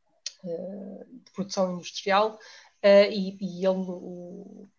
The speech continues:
este agente não conseguiu computar o ciclo de vida em nenhuma destas espécies, ehm, além do que é um, um agente que já foi, eh, introduzido na África do Sul há muito mais anos, desde,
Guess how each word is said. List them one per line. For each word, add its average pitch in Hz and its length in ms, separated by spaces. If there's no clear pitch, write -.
este 185 200
agente 185 240
não 185 100
conseguiu 190 320
computar 190 400
o 165 60
ciclo - 220
de - 60
vida 190 180
em 180 40
nenhuma 180 220
destas 175 320
espécies, 196 540
ehm, 220 440
além 220 260
do 196 100
que 226 100
é 226 60
um, 220 80
um 208 220
agente 214 320
que 226 140
já 214 160
foi, 220 460
eh, 202 260
introduzido 202 440
na 202 100
África 202 240
do 202 80
Sul 208 140
há 190 60
muito 226 180
mais 196 220
anos, 202 240
desde, 202 560